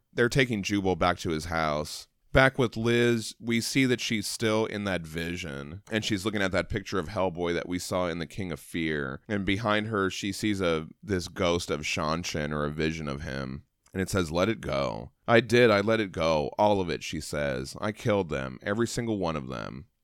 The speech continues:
I feel it. They're gone. I'm done." And then she sees, is that Professor Broom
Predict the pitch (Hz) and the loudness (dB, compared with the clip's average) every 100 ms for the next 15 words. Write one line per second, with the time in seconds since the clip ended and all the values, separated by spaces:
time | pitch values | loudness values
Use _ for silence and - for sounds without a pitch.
0 | _ 101 107 - 95 78 65 - 98 90 | _ 2 2 4 2 2 -2 -2 -2 -2
1 | 78 67 52 50 - _ _ - 98 110 | -4 -4 -6 -10 -14 _ _ -2 0 0
2 | 104 82 71 53 50 98 - _ 110 101 | 0 -2 -2 -4 -8 -12 -14 _ 2 4
3 | 101 110 117 117 120 - 135 123 117 120 | 4 2 2 0 -4 -2 0 0 0 -2
4 | 110 113 131 135 131 131 98 101 113 131 | 0 4 4 4 0 -2 0 0 0 0
5 | 147 160 | -4 -8